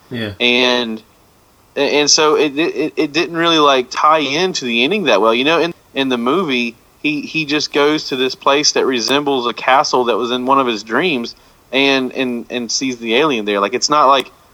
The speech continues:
Speaker 2: I mean, honestly, that's kind of philosoph-, like, not philosophically, but that's essentially different than,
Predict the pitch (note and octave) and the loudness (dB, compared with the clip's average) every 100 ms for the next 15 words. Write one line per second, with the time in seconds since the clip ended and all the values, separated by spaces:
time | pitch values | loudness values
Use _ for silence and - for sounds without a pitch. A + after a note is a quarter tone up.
0 | _ _ - D3 C#3+ - A#2+ E3+ F3 D#3 | _ _ 0 2 0 0 2 2 2 0
1 | C#3 B2+ B2+ - D3+ E3+ D3+ - D#3 C#3+ | 2 0 -2 -2 0 2 0 0 0 2
2 | C#3+ C#3 - C#3 - D#3 C3+ D3 B2 C3+ | 2 2 2 0 0 0 0 0 2 4
3 | C3+ B2 B2 B2 C3 B2 - D#3+ - B2+ | 2 2 0 0 -2 -2 -2 -2 -2 -4
4 | A2 C3 B2+ A2 - A2+ A2 | -2 -2 -2 -4 -4 -4 -4